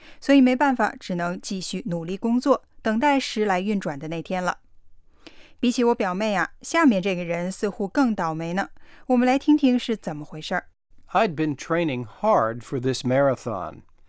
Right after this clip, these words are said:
Speaker 2: Every day I ran before or after work. Soon I was running faster and farther than ever before.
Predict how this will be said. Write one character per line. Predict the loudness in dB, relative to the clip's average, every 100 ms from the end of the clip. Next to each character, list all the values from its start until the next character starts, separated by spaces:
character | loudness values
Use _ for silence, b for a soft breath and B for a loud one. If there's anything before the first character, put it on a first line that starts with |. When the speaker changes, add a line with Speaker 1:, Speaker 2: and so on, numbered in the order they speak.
| b b b -6
Speaker 2:
Every | -6 -2 -2 0
day | 2 2 2 0 0
I | -2
ran | 0 2 2 2 0 0
before | -4 -6 -2 2 2 0
or | -2 -2 -2
after | -2 -4 -4 -4
work. | -2 -4 -8 -14 -20 _ -20 -16
Soon | -6 0 0 0 -2
I | -2
was | -2 -4
running | -4 -4 -6
faster | -10 -6 -2 -2 -4 -4 -2
and | -2 -6
farther | -12 -4 2 4 2 -2 -6
than | -4
ever | -4 -4
before. | -4 -6 -4 -2 -2 -4